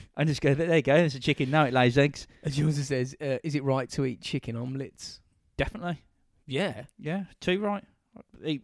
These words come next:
Speaker 1: all the chickens. That's what the bro-, that's what, why we have 'em.
Speaker 2: Just think, every day, happening constantly, three hundred sixty-five days a year, for years and years and years, there's a chicken holocaust.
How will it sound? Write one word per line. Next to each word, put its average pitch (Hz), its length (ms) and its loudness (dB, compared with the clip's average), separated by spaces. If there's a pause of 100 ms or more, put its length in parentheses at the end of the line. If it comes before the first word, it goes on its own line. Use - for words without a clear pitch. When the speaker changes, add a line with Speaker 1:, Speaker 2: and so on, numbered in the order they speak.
(140)
Speaker 1:
all 156 160 2
the 170 80 -8
chickens. 165 460 -6
That's - 180 -8
what 175 100 -2
the 139 80 -2
bro-, 147 220 4 (100)
that's - 220 -2
what, 151 160 -4
why 131 200 0
we 127 100 2
have 160 160 2
'em. 185 120 -6 (320)
Speaker 2:
Just 165 180 0
think, 123 280 2
every 165 380 4
day, 120 460 0 (360)
happening 117 560 -6
constantly, 135 760 -4
three 151 180 -2
hundred 151 240 -2
sixty-five 135 480 -6
days 131 220 -4
a 139 40 -6
year, 117 360 -6 (340)
for - 100 -4
years 143 340 4
and 147 140 0
years 131 200 0
and 127 100 -2
years, 107 400 -4
there's 113 100 -6
a 110 80 -6
chicken 123 460 -6
holocaust. 117 720 -4